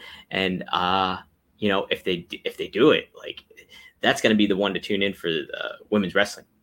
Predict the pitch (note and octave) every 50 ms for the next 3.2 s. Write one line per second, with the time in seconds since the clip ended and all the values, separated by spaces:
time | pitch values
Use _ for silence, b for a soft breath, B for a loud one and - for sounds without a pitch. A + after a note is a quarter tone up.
0 | _ _ _ _ - F2 F#2+ F#2+ G2+ G2 - A2+ A2+ G#2+ G2 F2+ - - _ _
1 | _ _ _ B B B B B B G#2 G#2+ A#2+ B2 A#2+ - - D3+ C#3 B2 A2+
2 | A2 A2 A2+ A2 G#2 G#2+ G2 F#2+ G#2 F#2+ F#2+ - - G#2+ F#2 E2+ - F#2 F2+ F2+
3 | F2+ F2 E2+ F2